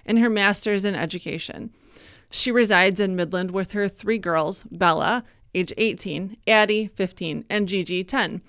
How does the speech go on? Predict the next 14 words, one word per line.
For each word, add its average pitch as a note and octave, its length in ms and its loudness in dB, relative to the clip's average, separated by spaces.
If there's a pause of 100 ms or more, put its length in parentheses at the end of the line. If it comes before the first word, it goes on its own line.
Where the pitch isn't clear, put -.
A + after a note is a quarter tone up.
(520)
And A3+ 160 6
she's A3 220 0
very A3 240 4
active F3 420 2
in F#3 400 -4
her F3+ 160 -4
girls' E3+ 320 0
activities, E3+ 640 -4
which G3 140 -2
include G3 400 -2
dance, E3 440 -2
softball, G3+ 760 0
basketball, E3+ 800 -2
tennis, E3+ 480 -4